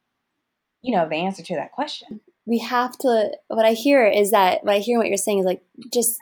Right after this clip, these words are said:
Speaker 2: you have to listen to the person in front of you. And,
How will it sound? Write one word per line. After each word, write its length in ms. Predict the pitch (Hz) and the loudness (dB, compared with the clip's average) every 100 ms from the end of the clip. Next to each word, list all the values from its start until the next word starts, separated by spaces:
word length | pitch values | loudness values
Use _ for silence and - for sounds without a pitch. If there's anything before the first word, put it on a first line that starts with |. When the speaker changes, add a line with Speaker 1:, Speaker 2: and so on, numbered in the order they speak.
| - - | -12 -14
Speaker 2:
you 140 | 233 226 | -12 -4
have 260 | 285 285 | -2 -2
to 80 | 285 | -4
listen 600 | 254 294 - 392 220 190 | -2 -2 2 2 2 0
to 120 | 247 | -2
the 100 | 247 | -4
person 420 | 254 277 269 269 254 | 0 0 0 -4 -8
in 80 | 254 | -6
front 220 | 269 302 | -4 -4
of 80 | 285 | -4
you. 380 | 196 - - - - | -4 -4 -4 -6 0
And, 420 | 240 233 226 | 2 4 2